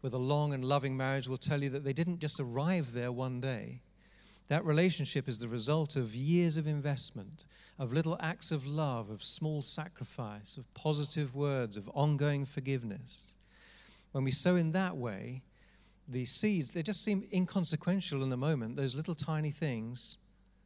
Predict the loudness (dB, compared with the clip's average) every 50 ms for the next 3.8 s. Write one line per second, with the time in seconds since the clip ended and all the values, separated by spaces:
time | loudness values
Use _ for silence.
0 | _ _ _ -10 -2 0 2 2 2 0 -2 -2 -2 -2 -2 -4 -6 -8 -10 -8
1 | -8 -8 -8 -12 -16 _ -20 _ _ -20 _ _ _ _ _ _ _ _ _ _
2 | _ _ -4 -2 -2 0 0 0 0 0 0 0 0 -2 -4 -6 -10 -8 -8 -8
3 | -8 -6 -6 -6 -4 -2 0 0 -2 -2 -4 -6 -6 -6 -6 -6